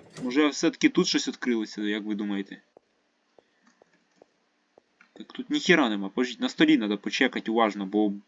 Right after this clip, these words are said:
м, знаєте, мало що ім-, багато ймовірно, тобто, що може щось лежать на столі просто. Так. Красавець, може в тебе тут щось відкрилось? Ні, тут теж ніхіра немає.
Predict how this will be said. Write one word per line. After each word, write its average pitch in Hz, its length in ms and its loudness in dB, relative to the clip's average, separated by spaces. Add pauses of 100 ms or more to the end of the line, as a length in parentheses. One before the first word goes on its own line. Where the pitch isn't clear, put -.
м, 117 120 -8
знаєте, 127 400 2
мало 123 260 4
що 107 360 -4
ім-, 110 300 -8 (320)
багато 135 320 10
ймовірно, 139 400 6
тобто, 107 340 -2
що 110 180 -4
може 117 240 -4
щось - 240 -8
лежать 113 300 -4
на 113 120 -6
столі 113 300 -2
просто. 98 420 -8 (3000)
Так. - 360 -10 (500)
Красавець, 131 360 -2
може 143 180 -2
в 170 40 -6
тебе 180 180 0
тут 117 140 -4
щось 104 160 -6
відкрилось? 101 460 -4 (3250)
Ні, 123 200 -8
тут - 180 -16
теж 107 200 0
ніхіра 110 360 -4
немає. 117 360 -2